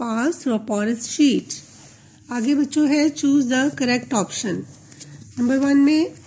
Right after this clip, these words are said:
देखें, a state of matter having a fixed volume but no fixed shape is liquid।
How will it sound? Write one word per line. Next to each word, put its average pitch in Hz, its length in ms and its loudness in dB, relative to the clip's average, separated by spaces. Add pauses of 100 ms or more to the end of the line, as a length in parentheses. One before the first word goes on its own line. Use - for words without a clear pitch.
(180)
देखें, 240 380 0 (640)
a 247 80 0
state 294 300 2
of 339 160 2
matter 254 460 4
having 240 260 2
a - 0 -
fixed 277 320 -2
volume 214 400 2
but 214 200 -2
no 240 180 2
fixed - 380 -4
shape 202 240 0
is 302 220 2 (360)
liquid। 220 400 0